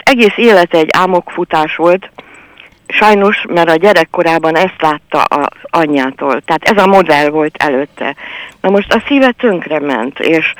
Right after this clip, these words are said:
kórházban van, és azt mondja még most is, hogy az utolsó leheletéig ő kergetni fogja a pillanat gyönyörét, hogy ő jól érezze magát. Neki csak ez az egy fontos. Hát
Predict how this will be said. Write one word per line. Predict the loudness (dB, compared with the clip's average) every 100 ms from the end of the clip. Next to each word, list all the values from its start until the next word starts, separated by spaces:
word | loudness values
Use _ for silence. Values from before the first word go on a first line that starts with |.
| -16 -20 -10
kórházban | 2 4 4 2 2 2 4
van, | 4 2 -2
és | -4 0
azt | -2 -2
mondja | -2 0 2 0
még | 0 -2 0
most | 0 0 -6
is, | -10 -6
hogy | -4 -4 -6 -16 -14 -2
az | 0 2
utolsó | 0 2 4 4 2
leheletéig | 2 2 2 0 -2 -4 -2 -2 -4 -2
ő | 2 4 2 -4 -12
kergetni | 0 2 4 2 0 -4
fogja | 0 0 2 2
a | 2
pillanat | -2 0 2 2 2 -2 -6 -4
gyönyörét, | 0 2 0 0 -2 -6 -14 -20 -20 -12
hogy | -4 2
ő | 4
jól | 6 6
érezze | 6 4 2 0 -2
magát. | -2 -2 -4 -2
Neki | -4 -4 -10
csak | -4 -2
ez | 0 2
az | 2
egy | 0 -4
fontos. | -6 -6 -4 -6 -6 -12 -16 -18 -18 -20 -4
Hát | 2 2